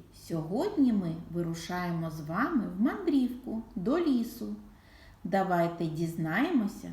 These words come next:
до кого ми підемо у гості. Влітку медом ласував, досхочу малини мав. А як впав глибокий сніг, позіхнув і спати ліг.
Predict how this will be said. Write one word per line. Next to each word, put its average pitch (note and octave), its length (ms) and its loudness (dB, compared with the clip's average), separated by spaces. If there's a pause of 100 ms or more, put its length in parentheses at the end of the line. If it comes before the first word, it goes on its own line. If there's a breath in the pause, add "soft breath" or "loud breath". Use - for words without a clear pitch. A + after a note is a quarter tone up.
(140)
до E3+ 200 -2
кого F#4 520 -2
ми F4+ 100 -2
підемо C#4+ 540 4
у B3 260 4
гості. E3 520 -4 (1200 soft breath)
Влітку F#3 760 0
медом F3 760 2 (160)
ласував, C#4+ 920 0 (580 loud breath)
досхочу B3+ 920 0 (480)
малини F4 640 4
мав. A#3 380 6 (640 loud breath)
А F#3 100 4
як F#3 240 4 (100)
впав A3+ 440 2
глибокий F#3 920 0
сніг, - 500 0 (420)
позіхнув D#4 800 0 (220)
і F#4 100 -4
спати F3+ 580 0
ліг. E3+ 440 0